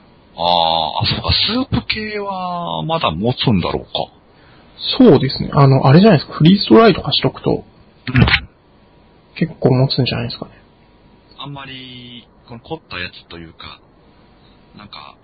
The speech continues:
Speaker 1: 具が入ってたりしなきゃいいのかな。
Speaker 2: うーん。お、グリコの常備用カレーっていうのもありますよ。
Speaker 1: ほうほうほう。
Speaker 2: 製造後賞味期限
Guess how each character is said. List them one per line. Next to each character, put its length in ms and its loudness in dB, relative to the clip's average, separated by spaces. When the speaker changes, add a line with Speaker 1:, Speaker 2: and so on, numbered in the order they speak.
Speaker 1:
具 100 -12
が 100 -12
入 140 -14
っ 40 -20
て 100 -14
た 80 -16
り 80 -20
し 80 -18
な 80 -16
き 60 -20
ゃ 40 -20
い 80 -20
い 40 -18
の 60 -18
か 120 -20
な。 100 -18
Speaker 2:
う 40 4
ー 20 6
ん。 760 2
お、 100 8
グ 100 8
リ 120 8
コ 180 2
の 240 2
常 220 8
備 200 6
用 220 8
カ 200 2
レ 180 2
ー 40 -12
っ 40 -20
て 80 -20
い 40 -14
う 40 -8
の 60 -4
も 80 -6
あ 60 -6
り 60 -6
ま 160 -10
す 40 -16
よ。 80 -18
Speaker 1:
ほ 60 -20
う 20 -18
ほ 60 -20
う 20 -20
ほ 100 -20
う。 760 -20
Speaker 2:
製 180 8
造 180 6
後 140 6
賞 240 4
味 100 4
期 140 0
限 160 0